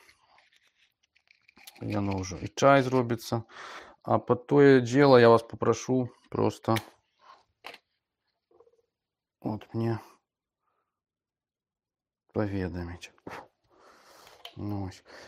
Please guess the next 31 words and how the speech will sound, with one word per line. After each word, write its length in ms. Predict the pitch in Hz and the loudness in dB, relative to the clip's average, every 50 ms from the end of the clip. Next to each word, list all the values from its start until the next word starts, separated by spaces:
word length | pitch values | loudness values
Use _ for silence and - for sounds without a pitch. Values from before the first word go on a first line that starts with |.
| - _ - | -20 _ -8
Усё 160 | - - 196 190 | 0 2 2 2
гэта 200 | 185 - 170 139 | 4 4 2 2
ўзнікла 320 | 127 139 151 143 - 135 | 4 4 2 4 4 0
з 80 | 123 - | 0 2
чаго, 320 | - 139 113 110 113 101 | 2 2 4 4 4 4
я 40 | 98 | 4
вам 120 | 98 95 | 2 0
пакуль 240 | - - - 104 95 | -2 -4 -4 -4 -6
што 160 | - - 101 | -4 -4 -4
раскажу. 400 | 101 - - - 107 95 90 92 | -4 -4 -4 -4 -4 -4 -2 -4
Усё 160 | 92 - 190 | -4 -4 -4
это 120 | 190 - 160 | 0 0 0
ўзнікла 320 | - 160 156 - 151 147 | 0 0 -2 0 0 -2
з 80 | - - - | -2 0 0
таго, 280 | 127 131 127 151 175 170 | 0 0 2 0 -2 -2
што 200 | - - - 117 | -4 -4 -4 -2
я, 240 | 117 127 131 131 127 - - - - - - - - - - _ - | 0 0 0 0 -2 -10 -20 -20 -20 -20 -20 -20 -20 -20 -20 _ -8
э, 320 | 104 113 113 110 110 107 | -6 -4 -2 -2 -2 -4
х-, 160 | 101 - - | -6 -10 -12
вырашыў 480 | - 107 110 120 123 123 110 - - 113 | -10 -6 -6 -4 -4 -4 -6 -6 -10 -10
паспрабаваць, 640 | - 104 - - 117 113 113 117 120 113 107 - - | -12 -12 -12 -8 -4 -2 2 4 4 4 2 -2 -6
э, 160 | - 120 107 | -4 -6 -6
стрыміць 640 | - - - - 123 127 127 120 117 - - - - | -6 -8 -6 -2 0 0 2 2 0 -2 -4 -10 -10
з, 560 | - 101 101 101 98 - 117 113 107 98 98 - _ _ _ - - _ _ - - - - - _ - - - _ _ _ _ _ - - - - - - _ _ _ _ _ _ _ _ _ - | -10 -8 -6 -6 -4 -2 -2 0 0 -2 -4 -10 _ _ _ -20 -20 _ _ -18 -18 -18 -18 -18 _ -20 -20 -20 _ _ _ _ _ -12 -12 -12 -14 -20 -20 _ _ _ _ _ _ _ _ _ -20
з 100 | 107 - - | -18 -10 -4
ноутбука, 840 | 123 139 160 185 196 196 190 165 139 139 120 - - 101 92 - - - _ - | 0 2 4 4 6 4 4 2 0 -4 -6 -6 -6 -10 -10 -10 -12 -16 _ -10
вось, 540 | 104 104 104 101 90 90 90 - - - _ _ _ _ _ - - - - - - - - - - _ _ _ _ _ - | -8 -6 -4 -4 -6 -6 -10 -12 -20 -20 _ _ _ _ _ -20 -20 -20 -20 -20 -20 -20 -20 -20 -20 _ _ _ _ _ -10
э, 200 | - 104 104 101 101 | -6 -6 -4 -4 -6
з 120 | 101 98 | -6 -8
выкарыстаннем 720 | 101 110 104 - 120 120 - - - 156 160 165 160 156 156 | -8 -10 -6 -4 -4 -4 -2 0 2 2 2 2 2 2 0
мікрафона, 800 | 156 151 - 160 147 - - 160 160 151 135 113 101 90 85 | 0 0 0 -2 -2 -2 -2 0 2 2 2 2 0 -2 -6